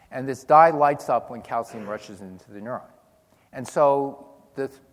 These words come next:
neuron actually goes a little bit brighter. And what you're about to see is looking,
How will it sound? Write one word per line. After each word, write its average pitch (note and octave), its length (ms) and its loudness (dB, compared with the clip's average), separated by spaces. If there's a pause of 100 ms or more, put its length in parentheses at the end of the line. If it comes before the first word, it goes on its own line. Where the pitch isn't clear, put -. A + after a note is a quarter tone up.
(220)
neuron F3 420 0
actually C3+ 540 -8 (200)
goes C#3+ 280 -2
a C#3+ 60 -12
little C#3 180 -6
bit C3 200 -10
brighter. G#2 340 -4 (720)
And C3+ 160 -8
what F3 180 -2
you're F3 120 -2
about F3 280 0
to F#3 80 -8
see D3+ 420 -8
is C3 300 -14
looking, C#3 600 -10